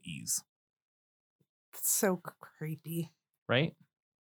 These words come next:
Speaker 1: The way it moved really spooked me, but I saw it in my headlights enough to see it was a large humanoid form, and it was definitely not an optical illusion or floating debris like a trash bag full of <laughs> styrofoam, which I have seen in the past.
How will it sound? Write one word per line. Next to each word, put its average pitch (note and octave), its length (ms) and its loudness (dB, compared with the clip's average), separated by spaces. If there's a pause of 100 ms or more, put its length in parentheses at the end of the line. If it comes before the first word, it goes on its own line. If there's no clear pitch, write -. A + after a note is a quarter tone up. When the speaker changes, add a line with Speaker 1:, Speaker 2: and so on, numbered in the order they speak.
(340)
Speaker 1:
The B2 100 4
way C#3 120 8
it D#3+ 100 4
moved B2+ 260 6
really A2+ 180 6
spooked - 400 0
me, G2+ 140 4
but F#2+ 160 4
I G#2 60 6
saw A2+ 260 6
it A2 60 4
in A2 80 6
my G2 120 4
headlights G2 560 2
enough G#2 300 4
to G#2+ 100 -4
see G2+ 220 0
it G2 120 2
was G2 180 0
a G2 40 2
large F#2+ 460 2 (320)
humanoid B2 500 6
form, F#2+ 480 0 (540)
and B2 160 4
it G#2+ 60 4
was A2+ 180 4
definitely A#2 320 6
not G#2 180 6
an G2+ 80 4
optical G#2 460 2
illusion G#2 360 4
or F#2 120 4
floating G#2 360 4
debris G2+ 380 4
like F#2+ 200 4
a G#2+ 60 2
trash G#2 360 4
bag G2 340 4
full G2 180 2
of F#2+ 80 0
<laughs> - 80 -6
styrofoam, G2 600 4
which G2+ 220 2
I F#2+ 120 6
have G2 240 2
seen G#2 220 2
in F#2+ 80 2
the G2 80 -2
past. - 420 -2